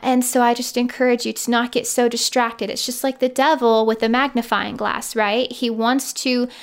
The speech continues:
distract you. "No, no, no, don't look over there. Don't look over there. Look at what she's doing. Look at this." And he tries to distract you so that you remain incapacitated and unconcerned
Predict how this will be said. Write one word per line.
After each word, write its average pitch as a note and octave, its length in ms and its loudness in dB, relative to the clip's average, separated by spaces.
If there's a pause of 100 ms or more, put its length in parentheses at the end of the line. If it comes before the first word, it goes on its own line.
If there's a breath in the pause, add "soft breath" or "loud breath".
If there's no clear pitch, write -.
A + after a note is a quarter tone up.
(180 loud breath)
distract C4+ 500 -2
you. C4 100 0
"No, C#4+ 160 0
no, E4 140 -2
no, E4 200 0
don't D#4+ 220 0
look F#4+ 160 2
over F4+ 220 2
there. C#4+ 180 4
Don't C#4 180 -4
look D#4+ 140 -4
over D4+ 140 0
there. A#3 160 0 (260 loud breath)
Look F#4 220 -2
at A4 100 2
what - 140 -6
she's B3+ 540 -2
doing. - 320 -10
Look F4+ 220 0
at C#4 220 0
this." - 440 -2
And A#3+ 140 -2
he A#3+ 100 0
tries C4+ 260 -2 (100)
to C4+ 100 -6
distract C4 680 -2
you A#3 80 -6
so A3+ 160 -4
that A3 240 -4
you A#3 140 -6
remain A#3 580 -2 (320 loud breath)
incapacitated C#4 1040 0
and A3 180 -2
unconcerned B3 1080 -2